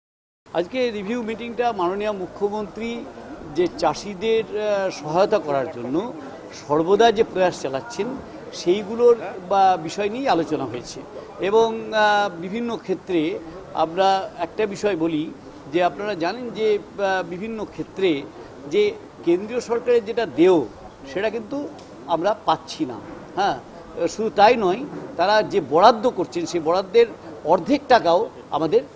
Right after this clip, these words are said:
পৌঁছচ্ছে না। আর বরাদ্দটা আপনি দেখবেন দু হাজার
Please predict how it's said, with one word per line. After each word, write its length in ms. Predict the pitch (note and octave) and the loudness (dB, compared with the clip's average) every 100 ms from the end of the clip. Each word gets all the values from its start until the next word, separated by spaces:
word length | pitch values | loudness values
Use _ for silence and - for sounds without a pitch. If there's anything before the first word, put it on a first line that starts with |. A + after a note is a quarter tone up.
| - - | -4 4
পৌঁছচ্ছে 480 | B3+ A3+ G#3 - | 4 6 4 2
না। 100 | B2+ A#2 - - | -6 -8 -16 -6
আর 120 | C3+ C3+ G#2+ | -2 -2 2
বরাদ্দটা 520 | F3+ C4 A#3 B3 C4+ | 4 4 2 2 2
আপনি 160 | A3+ A#3 | 2 2
দেখবেন 460 | A3 G3 F#3+ A#3+ - - - D3+ | 2 4 0 0 -12 -16 -12 2
দু 100 | G3+ | 6
হাজার 300 | G#3 A3+ | 8 8